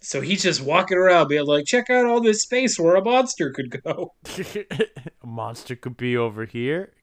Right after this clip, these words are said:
Speaker 2: Monster could be over there. "Hey, how about that over there? Look at that thing walking in the bushes." <laughs>
Speaker 1: They're like, "I'm just a regular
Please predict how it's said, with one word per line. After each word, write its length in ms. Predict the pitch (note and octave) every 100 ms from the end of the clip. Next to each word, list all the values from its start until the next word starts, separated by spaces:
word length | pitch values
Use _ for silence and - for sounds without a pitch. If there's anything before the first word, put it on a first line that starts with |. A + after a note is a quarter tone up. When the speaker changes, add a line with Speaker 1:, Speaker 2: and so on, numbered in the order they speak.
| _
Speaker 2:
Monster 380 | C3+ C#3+ - D3+
could 200 | - D3
be 220 | F#3 F3+
over 240 | F#3 F3+ F#3+
there. 480 | - A3+ G3+ G#2+ - _ _ _ _
"Hey, 180 | - G#3
how 120 | E3+
about 280 | D#3+ F#3 -
that 220 | G3+ C#3+
over 240 | C3 C3+ D3+
there? 280 | D#3+ A#2+
Look 220 | G#2+ C#3 F3
at 120 | -
that 240 | E3+ E3
thing 200 | F#3 E3+
walking 380 | B2+ C3 B2+ D3
in 140 | D3
the 60 | D#3
bushes." 960 | D3 C#3 B2 - - E3+ - - - -
<laughs> 40 | _ _ _ _ _ _ _ _ _ _ _ _ - - _ _ _ _ _ _ -
Speaker 1:
They're 120 | F#3+
like, 200 | F3+ F3
"I'm 260 | A#3+ D#4 D#4+
just 200 | D4+ -
a 80 | G#3
regular 560 | F3 G#3 G3+ A#3+ B3